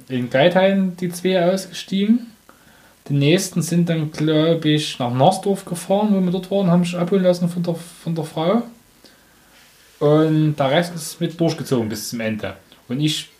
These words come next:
war von der Truppe der, der am meisten Kilometer gefahren ist, weil ich muss ja noch von Burgstadt, wir hatten uns in,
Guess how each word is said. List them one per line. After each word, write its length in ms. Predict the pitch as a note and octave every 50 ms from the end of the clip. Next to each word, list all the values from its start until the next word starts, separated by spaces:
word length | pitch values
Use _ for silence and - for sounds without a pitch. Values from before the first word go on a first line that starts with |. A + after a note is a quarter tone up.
| _
war 300 | - C3+ C3+ C#3+ D3 C#3
von 120 | - - D3
der 80 | C#3 A#2+
Truppe 260 | B2+ D#3+ E3 E3 D3
der, 240 | C#3+ D3 D3+ D#3 D3+
der 100 | D3+ C3+
am 80 | B2+ C3
meisten 300 | C3 C3+ E3+ F3 F3 E3
Kilometer 280 | C#3+ D#3 D#3+ E3 D#3+ D3+
gefahren 320 | D3+ C#3+ - D#3+ E3 E3
ist, 80 | D3 D3+
weil 100 | C#3 C3+
ich 160 | C#3 - -
muss 160 | D3 D3+ D3
ja 120 | D3+ C#3
noch 120 | C#3 C#3 C3+
von 140 | - C3 A#2+
Burgstadt, 400 | - D3 D#3 D#3+ E3 - D#3 B2
wir 80 | A#2+
hatten 180 | A#2+ C3 C#3+ C3+
uns 140 | B2 A#2+ C3
in, 340 | B2 A#2+ A#2 A2+ G#2+ A2